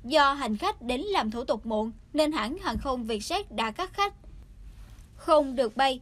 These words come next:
hành khách H V T yêu cầu gặp đại diện hãng để giải quyết. Trong quá trình làm việc, hành khách T đã to tiếng chửi bới, lăng mạ và nhổ nước bọt vào nhân viên N M B của hãng hàng không Vietjet.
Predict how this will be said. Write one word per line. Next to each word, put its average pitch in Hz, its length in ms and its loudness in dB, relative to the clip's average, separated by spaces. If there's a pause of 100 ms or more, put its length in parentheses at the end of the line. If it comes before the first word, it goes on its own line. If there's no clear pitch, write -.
hành 233 240 0
khách 339 320 -2
H 403 40 0 (140)
V 294 60 4 (120)
T 262 40 0 (160)
yêu 254 140 -2
cầu 214 260 2
gặp 214 240 -4
đại 220 140 -2
diện 220 220 -2
hãng 262 360 -4
để 285 100 4
giải 226 220 -4
quyết. 403 260 -2 (340)
Trong 302 200 4
quá 370 100 -2
trình 233 320 0
làm 226 220 -2
việc, 220 240 -2 (220)
hành 247 200 0
khách 381 240 -4
T - 40 -2 (220)
đã 233 200 -2
to 262 220 -2
tiếng 262 300 -4 (160)
chửi 233 160 0
bới, 269 420 0
lăng 277 220 0
mạ 208 260 -2 (260)
và 277 100 4
nhổ 247 240 -2
nước 403 240 -4
bọt 233 260 2
vào 233 180 2
nhân 262 220 -4
viên 277 220 4 (160)
N 269 80 0 (320)
M 254 100 0 (160)
B 226 40 -2 (460)
của 262 120 2
hãng 285 280 0
hàng 285 240 -2
không 254 300 -2
Vietjet. 240 360 -2